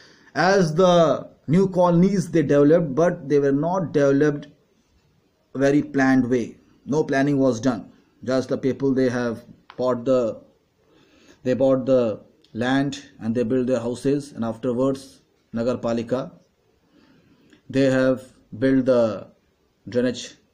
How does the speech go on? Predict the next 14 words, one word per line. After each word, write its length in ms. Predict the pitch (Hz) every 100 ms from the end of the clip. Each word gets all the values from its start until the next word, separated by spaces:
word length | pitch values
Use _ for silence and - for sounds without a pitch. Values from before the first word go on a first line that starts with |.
| _ _
systems, 680 | 123 - 135 151 - - _ _ _ _ _ _ -
and 120 | 123
this 140 | 180 185
is 80 |
how 140 | 185 190
what 160 | 208
happened. 400 | 214 214 147 - - _ _ _ _
In 100 | 117
our 160 | 135 151
city 200 | 151 175
you 100 | 170
can 200 | 165 160
find 480 | 151 160 185 175 - _ _ _ _ _ _ _ -
the 580 | 127 147 147 131 -